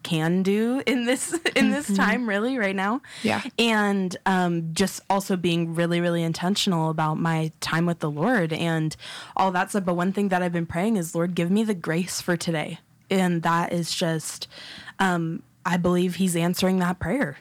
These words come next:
Speaker 2: Amen.
Speaker 1: Like,
Speaker 2: Yeah.
Speaker 1: I
Speaker 2: Yeah, he's, he's faithful. He,
Speaker 1: He is.
Speaker 2: he has everything you need.
Speaker 1: Yeah.
Speaker 2: You actually don't even know what you need
Speaker 1: Yeah.
Speaker 2: in this season. He knows.
Speaker 1: Yeah.
Speaker 2: He knows Katie. He made you and he loves you. And he knows those little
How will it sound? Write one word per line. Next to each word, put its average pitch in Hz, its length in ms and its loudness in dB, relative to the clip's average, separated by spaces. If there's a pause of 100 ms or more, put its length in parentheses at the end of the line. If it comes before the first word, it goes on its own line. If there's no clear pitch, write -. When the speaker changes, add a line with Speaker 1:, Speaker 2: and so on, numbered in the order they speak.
Speaker 2:
Amen. 196 60 0
Speaker 1:
Like, 190 360 0
Speaker 2:
Yeah. 202 260 0 (140)
Speaker 1:
I 185 520 2 (240)
Speaker 2:
Yeah, 233 100 2
he's, 240 340 -4 (120)
he's - 340 -2
faithful. 415 380 -2
He, 302 240 0
Speaker 1:
He 254 160 2
is. 302 340 2
Speaker 2:
he 240 300 0 (100)
has 311 260 2 (120)
everything 277 600 -2
you 262 80 0
need. 247 380 -2
Speaker 1:
Yeah. 170 320 2
Speaker 2:
You 262 180 2
actually 311 360 -2
don't 269 240 0
even 247 180 -2
know 214 140 0
what 233 260 -2
you 180 80 0
need 165 240 -6 (380)
Speaker 1:
Yeah. 196 100 4 (100)
Speaker 2:
in 240 120 2
this 233 140 -2
season. 185 360 -2 (100)
He 285 280 0
knows. 262 640 -2
Speaker 1:
Yeah. 170 240 2
Speaker 2:
He 277 160 2
knows 254 260 0
Katie. 233 460 -6 (180)
He 247 200 2
made 240 420 0
you 277 220 -2
and 226 120 -4
he 208 120 0
loves 196 440 -2
you. 254 220 0 (340)
And 226 140 0
he 285 160 0
knows 269 380 0
those 240 200 0
little 240 240 0